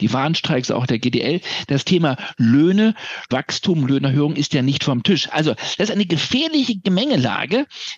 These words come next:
die die Notenbanker natürlich als Gefahrenmoment sehen. Und das macht es im Moment für die E Z B,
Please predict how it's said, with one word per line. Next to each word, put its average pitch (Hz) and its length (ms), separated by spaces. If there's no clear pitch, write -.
die 156 100
die 147 140
Notenbanker 160 600
natürlich 147 540
als 135 240
Gefahrenmoment 110 1040
sehen. 107 500
Und 139 380
das 175 180
macht 202 220
es 156 120
im 147 60
Moment 147 320
für 135 200
die 110 160
E 113 40
Z - 240
B, 156 340